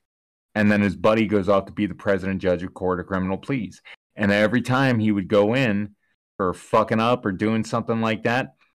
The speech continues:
he wouldn't get off. Like, the, the president judge was actually a pretty clever guy at that point in time. But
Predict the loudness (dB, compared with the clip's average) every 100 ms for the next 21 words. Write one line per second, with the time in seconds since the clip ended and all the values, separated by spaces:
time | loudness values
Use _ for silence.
0 | _ -2 0 2 4 4 4 4 0 -6
1 | -4 -2 -2 0 4 6 4 0 -4 -2
2 | 2 2 2 0 2 2 2 -4 -2 -2
3 | -6 -8 -8 -10 -10 _ _ _ -4 -2
4 | -2 -2 -2 -2 -2 -4 -6 -8 -10 -10
5 | -10 -8 -6 -6 -10 _ _ _ _ _
6 | 0 0 -2